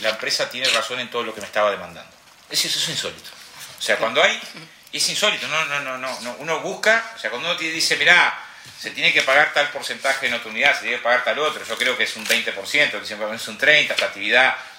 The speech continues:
no está re-, registrada en tal rama", y llegás a un acuerdo extrajudicial, los textos, todos los acuerdos extrajudiciales, cuando no hay sentencia de un juez, es, independientemente de mantener la posición de fondo donde una, cada parte defiende su posición,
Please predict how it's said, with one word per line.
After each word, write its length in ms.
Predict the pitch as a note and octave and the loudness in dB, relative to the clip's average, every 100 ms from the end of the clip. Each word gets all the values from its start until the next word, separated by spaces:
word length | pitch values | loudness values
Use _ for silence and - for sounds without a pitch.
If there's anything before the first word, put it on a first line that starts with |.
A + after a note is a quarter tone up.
| - | -16
no 80 | A2 | -10
está 240 | - C3+ | 2 4
re-, 300 | B2+ A#2 A2+ | 4 2 -2
registrada 840 | G2+ G2+ - B2 C3 B2+ A2+ G2+ - | -8 -14 -2 4 6 6 4 0 -6
en 140 | G2 | -8
tal 180 | G2+ A#2 | 0 2
rama", 240 | A#2+ A#2 A2 - | 2 0 -2 -6
y 80 | A2 | -2
llegás 280 | B2+ D3 | 4 4
a 20 | D#3+ | 4
un 60 | |
acuerdo 260 | C#3+ C#3+ D3+ | 0 2 0
extrajudicial, 680 | D3+ D3 G3+ F3+ D#3+ D#3+ F3 - - - _ _ _ _ _ - - - - - | 0 -4 -4 -2 4 4 4 -6 -20 -20 _ _ _ _ _ -20 -20 -18 -20 -14
los 160 | - - | -8 2
textos, 320 | D#3+ - - | 2 0 -6
todos 360 | - A3 C#3+ F#2+ | -2 0 0 -4
los 120 | - | -10
acuerdos 280 | F2 C3+ B2 | -6 -6 -6
extrajudiciales, 480 | A#2 G2+ F#2 D3+ E3 | -8 -8 0 2 2
cuando 240 | G#2 F#2+ | 0 -2
no 80 | B2 | 0
hay 80 | D#3+ | 2
sentencia 640 | B2 A2 C#3 C#3+ C3+ G2 | 0 0 0 0 0 0
de 80 | F#2 | -2
un 60 | |
juez, 540 | G#2+ D#3 C#3 D3+ - - - | -6 -2 0 0 -4 -12 -2
es, 380 | A2+ B2+ D3 - - - - - - - | 4 4 4 -2 -12 -18 -16 -16 -18 -16
independientemente 920 | - A#2 A2+ A2+ A#2+ D3+ D3+ D3+ F3+ B2 | -8 -2 0 2 4 4 4 4 4 2
de 100 | G#2+ | 0
mantener 400 | G#2 G#2 G#2+ C3 | -2 -2 0 2
la 140 | C3 | 2
posición 420 | C3 B2+ A#2+ C3+ C3 | 0 -4 -2 -2 -2
de 100 | B2 | 0
fondo 320 | C#3+ D#3+ A#2+ | 0 -2 -2
donde 240 | G2 F#2+ | -4 -6
una, 120 | G#2+ | -6
cada 280 | G#2+ A2+ A#2 | 2 4 4
parte 280 | A#2+ B2 A#2 | 4 2 0
defiende 400 | G#2 G2 A#2 A#2+ | -6 -4 -4 -4
su 140 | C#3 | -6
posición, 580 | C3+ D#3 F3 D3 D3+ E3 | -8 -4 -2 2 2 0